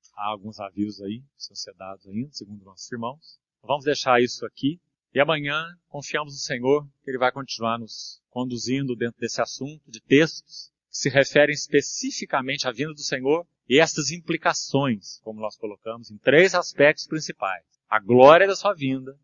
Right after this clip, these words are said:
a esperança da sua vinda e o desafio da sua vinda. Que o Senhor nos prepare, irmãos, para esses dias que teremos, então, em torno desse assunto. Confiamos que Ele o fará.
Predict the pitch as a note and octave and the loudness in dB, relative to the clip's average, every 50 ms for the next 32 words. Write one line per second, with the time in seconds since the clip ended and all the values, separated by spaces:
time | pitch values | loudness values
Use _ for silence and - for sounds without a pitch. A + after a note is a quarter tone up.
0 | _ _ _ - - - - A#2+ A2 A2 B2 D#3 F#3 F3+ G3+ F#3+ G3 F3+ - G3+ | _ _ _ -16 -16 -2 2 4 8 8 10 8 8 6 2 -2 -2 -2 0 -2
1 | G#3 E3 C#3 C3 C3 C3+ C#3 C#3 C#3+ - _ _ _ _ A2+ A#2 A#2+ A#2 A2 G2+ | -2 -2 -2 -2 -2 -2 -2 -4 -12 -18 _ _ _ _ 0 2 2 2 0 -2
2 | F#2+ G#2+ D3 G#3+ G#3 F#3 F#3+ F3 - - - - D#3 F#3 F3+ C#3 G2 F2 _ _ | -4 -4 -4 -4 -4 -6 -8 -8 -8 -10 -4 0 0 2 2 0 -4 -12 _ _
3 | _ _ G2 - - - G2 F2 F2+ F2+ _ _ _ _ _ _ _ - B2+ - | _ _ -16 -12 -10 -10 -12 -12 _ _ _ _ _ _ _ _ _ -14 -8 -4
4 | - B2+ A#2 B2 B2+ B2+ A#2+ A2 - - - - - C#3 C3+ - - C#3 C3+ C3 | -2 0 0 0 0 -2 -4 -6 -8 -10 -8 -6 -4 -4 -4 0 2 2 4 4
5 | A#2+ A#2+ A2 A#2+ B2+ C3 C3 B2+ _ _ _ A2 G#2 G#2+ G#2+ A2 A2 - - - | 2 0 -6 -8 -10 -12 -16 _ _ _ _ -6 -6 -6 -6 -8 -10 -12 -14 -16
6 | G#2+ - - - - - - - A2+ A#2+ C3 C3+ C3+ B2+ - - _ _ - A2 | -16 -18 -18 -18 -18 -16 -10 -6 -4 -2 -2 -2 -2 -4 -8 -14 _ _ -8 -8
7 | G#2 G#2 G#2+ A2 A2 G#2 G#2 G2+ G2 G#2+ G#2+ A2 A2 _ G#2+ G#2 G#2 G#2 G#2 G2 | -8 -8 -10 -12 -16 _ -20 -18 _ -16 -16 -16 -18 _ -18 -16 -16 -18 -18 -18
8 | G2+ G2+ G2 - - G#2+ G2 F#2 _ _ _ G#2 - - - - G2+ F#2 _ _ | -20 -18 -16 -18 -18 -18 -20 _ _ _ _ -16 -14 -14 -16 -16 -20 _ _ _
9 | _ A2+ G#2 - - A#2+ A#2 A#2+ B2 - - A#2+ A2+ A2+ A2 - - G2+ F2+ _ | _ -20 -20 -10 -8 -6 -6 -6 -8 -8 -6 -4 -4 -4 -6 -10 -16 -18 -18 _